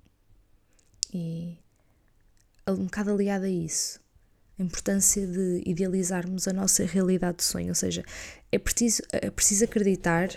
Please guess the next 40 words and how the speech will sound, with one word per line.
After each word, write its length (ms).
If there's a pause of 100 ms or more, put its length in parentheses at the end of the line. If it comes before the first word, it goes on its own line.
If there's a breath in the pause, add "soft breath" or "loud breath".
(160)
para 160
termos. 680 (2250 loud breath)
Mas 160
também 180
é 40
preciso, 320
para 160
acreditar, 460
tens 140
de 60
ter 100
alguma 260
coisa 280
em 80
que 120
queres 260
acreditar, 540
right? 300
Tens 200
que 340 (1500)
ter 160
a 60
tua 160
idealiza-, 480 (100)
idealização, 960 (540 loud breath)
o 40
teu 160
sonho, 720
o 80
teu, 460
a 60
tua 160
convicção. 580
Meu 140
pai 160
di-, 180
usa 180
muito 160
essa 200
frase, 440